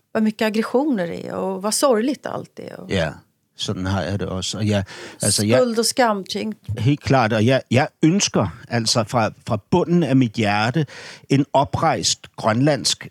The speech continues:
Speaker 2: nation, fyld, fuld af, af, af, af, af, af grønlændere, som er stolte og, øh, og, og stærke i deres, øh, tro på,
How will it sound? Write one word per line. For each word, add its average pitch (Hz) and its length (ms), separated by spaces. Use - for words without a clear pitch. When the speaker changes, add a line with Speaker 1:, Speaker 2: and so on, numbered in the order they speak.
Speaker 2:
nation, 135 580
fyld, 214 360
fuld - 360
af, 139 120
af, 113 400
af, 98 300
af, 117 120
af, 113 240
af 113 140
grønlændere, 139 640
som 120 280
er 110 180
stolte 143 600
og, 104 460
øh, 110 340
og, 123 280
og 135 120
stærke 175 480
i 151 200
deres, 123 460
øh, 113 180
tro 185 220
på, 156 380